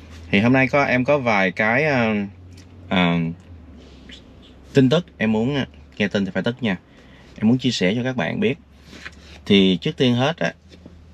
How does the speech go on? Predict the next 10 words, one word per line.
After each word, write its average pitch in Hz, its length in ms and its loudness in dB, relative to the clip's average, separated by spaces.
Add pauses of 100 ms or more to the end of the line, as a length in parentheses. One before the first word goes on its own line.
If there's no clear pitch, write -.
(100)
<clears throat> 170 340 6 (480)
là 92 720 0 (3000)
có 135 120 2
một 139 200 0
cái 131 220 2
bài, 101 440 2
à, 90 360 0 (1600)
à, 90 400 2
về, 85 400 0
à, 82 220 -4